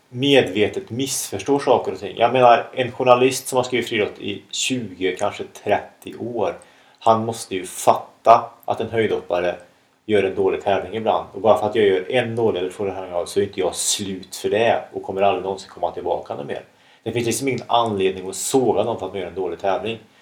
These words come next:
Om jag har hoppat tio bra tävlingar och en dålig, då behöver inte jag bli sågad för att jag råkar ha en dålig dag. Så på samma sätt, om jag gör tio dåliga och en bra tävling,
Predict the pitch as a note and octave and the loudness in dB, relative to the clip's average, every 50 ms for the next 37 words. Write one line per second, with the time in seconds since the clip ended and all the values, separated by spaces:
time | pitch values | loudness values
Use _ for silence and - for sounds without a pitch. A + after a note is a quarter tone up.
0 | _ - _ - A2 A2+ A2 A2+ A2+ C3+ - - G#2 - - - - - - D#3 | _ -20 _ -2 2 4 6 6 6 6 8 8 6 6 6 2 -6 -2 0 0
1 | D3 G#2+ G#2+ B2+ B2 B2+ A#2+ G2 F2+ - A2 A2 G#2 F2+ F2+ F2 F2 F2+ - - | 0 4 6 6 8 8 8 6 6 4 4 4 4 2 2 -2 -4 -6 -6 -8
2 | - - - _ - A2+ G#2+ F2+ F2 F2+ F2+ G#2+ A2 G2 F2+ E2+ G2 A2 A2+ - | -12 -20 -20 _ 0 0 0 0 0 -2 -4 -2 0 0 2 2 2 0 -2 -4
3 | - _ _ _ _ _ - A2 G#2 - G#2 G2+ A2+ A2+ A2 G#2+ F2+ E2 F2 - | -10 _ _ _ _ _ -12 -10 -4 -2 -2 0 0 0 2 0 0 0 -2 -4
4 | - A2 G2 F#2 E2+ F2+ F2+ F2+ F2+ F#2 F2+ - F2 F2 F2+ F2 F2+ F#2+ F2 E2 | -2 -2 0 0 -2 -2 -4 -4 -4 -4 -6 -8 -10 -10 -10 -6 -4 -4 -4 -4
5 | F2 - G#2 G2+ F2+ D#2 - - _ _ _ _ _ _ _ _ _ _ _ _ | -2 0 0 2 2 0 -4 -10 _ _ _ _ _ _ _ _ _ _ _ _
6 | _ _ _ _ _ _ _ _ _ _ _ - - - - - - D#3 C3+ A#2+ | _ _ _ _ _ _ _ _ _ _ _ -8 -6 -6 -6 2 8 8 10 10
7 | A2+ A#2+ C3 A#2+ A#2 A2 A2+ A2 A2 G#2+ G#2 G2+ F#2+ - - C3+ B2+ G#2+ G2+ G2 | 10 8 8 6 4 4 0 0 4 6 6 6 4 2 -2 -4 2 2 2 4
8 | - A#2+ A#2 A2 G2 F2+ F2+ F2+ F2 F2 F#2+ G#2+ G2+ F#2 E2+ - - G2+ G#2+ A#2 | 4 6 6 6 6 4 4 2 2 4 6 6 4 4 0 -2 2 4 6 8
9 | B2 B2 - D#3+ C#3+ B2 F#2+ - E2+ E2 | 6 8 8 8 8 10 8 6 2 -4